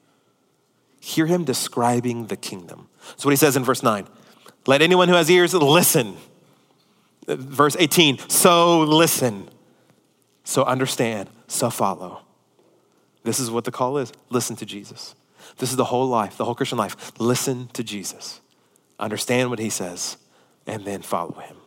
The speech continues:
Get your soil tested. Get your hearing tested right now. And know that Jesus has the perfect punchline. He always makes sense. Let's pray to him now.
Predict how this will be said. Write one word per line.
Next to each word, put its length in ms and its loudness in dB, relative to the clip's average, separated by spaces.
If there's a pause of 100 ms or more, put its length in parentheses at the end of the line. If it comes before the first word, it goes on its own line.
(960)
Get 160 0
your 100 -2
soil 360 -2
tested. 440 -14 (1300)
Get 200 -2
your 60 -2
hearing 460 -2
tested 440 -12
right 240 2
now. 300 -2 (1300)
And 100 2
know 100 4
that 120 0
Jesus 400 -2
has 280 0
the 100 -6
perfect 420 -8
punchline. 520 -8 (420)
He 300 -8
always 580 -4 (300)
makes 220 -8
sense. 460 -12 (840)
Let's 120 -10
pray 180 -4
to 60 -6
him 140 -10
now. 180 -14